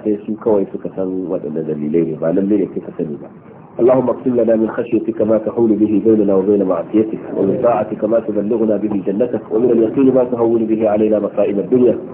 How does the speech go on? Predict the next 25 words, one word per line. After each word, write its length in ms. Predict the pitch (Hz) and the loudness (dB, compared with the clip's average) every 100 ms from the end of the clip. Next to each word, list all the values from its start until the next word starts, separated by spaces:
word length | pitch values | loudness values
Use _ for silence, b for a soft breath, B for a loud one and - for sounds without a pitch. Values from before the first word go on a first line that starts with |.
| - - - 117 | -10 -10 -4 0
ومتعنا 460 | 113 113 131 120 | 0 2 0 2
اللهم 400 | 113 117 113 113 | 2 2 2 0
بأسمائنا 640 | 104 107 - 107 117 110 110 | 0 0 0 0 2 2 2
وأبصارنا 600 | 107 - - 113 113 113 | 2 0 0 2 4 4
وقواتنا 760 | 104 - 104 120 120 113 110 113 | 2 2 2 2 2 -2 0 0
أبدا 220 | 110 107 | 0 0
ما 160 | 110 | 0
أحييتنا، 520 | 101 98 98 98 127 113 | 0 0 0 0 2 2
واجعله 360 | 107 101 110 | 2 -2 0
الوارث 400 | 107 123 127 117 | 2 2 2 0
منا، 340 | 120 151 135 - - - - - | 0 2 0 -2 -8 -10 -8 0
واجعل 360 | 131 127 120 113 127 | 2 2 2 0 0
ثأرنا 380 | 117 117 113 | 0 2 0
على 280 | 107 117 120 | 0 0 2
من 180 | 110 104 | 2 2
ظلمنا، 420 | 110 127 131 120 | 2 2 2 2
وانصرنا 420 | 117 110 147 127 117 | 2 0 0 0 0
على 200 | 117 110 | 2 2
من 140 | 107 | 0
عادانا، 380 | 98 104 104 104 | 0 2 2 4
ولا 180 | 110 - | 4 4
تجعل 340 | 107 107 107 | 2 0 0
الدنيا 360 | - 110 107 95 | 2 2 4 2
أكبر 380 | 101 104 101 | 0 0 2
همنا، 300 | 135 131 101 | 2 2 0